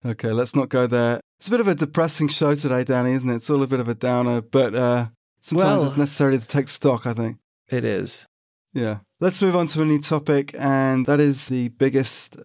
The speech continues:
Speaker 1: exchange in the American crypto industry, the biggest public exchange anyway, that's Coinbase. We're gonna talk about some recent announcements it's been making and some rather favorable news.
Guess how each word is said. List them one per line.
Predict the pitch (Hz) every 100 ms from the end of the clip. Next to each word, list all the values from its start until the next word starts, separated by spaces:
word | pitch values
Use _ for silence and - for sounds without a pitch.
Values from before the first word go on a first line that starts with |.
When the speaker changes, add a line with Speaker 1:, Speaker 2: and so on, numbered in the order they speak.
| -
Speaker 1:
exchange | - 120 - 143 131 127 120 -
in | - 123 123 120 117
the | 113
American | 117 117 117 - 113
crypto | 120 - 117 110
industry, | 120 139 - 147
the |
biggest | 135 131 113 - -
public | - 147 127
exchange | - - 123 120
anyway, | 143 123 120
that's | 117 -
Coinbase. | 135 135 127 131 127 - - _ _
We're | -
gonna | 131
talk | - 127
about | 117 113
some | - 127 117
recent | 123 - 117 -
announcements | 113 110 110 - 110 - -
it's | 123 113
been | - 120 117 113
making | 131 139 143 127 -
and | 110 110
some | - 117 107 107
rather | - 110
favorable | 110 113 107 107 107 107
news. | 107 104 -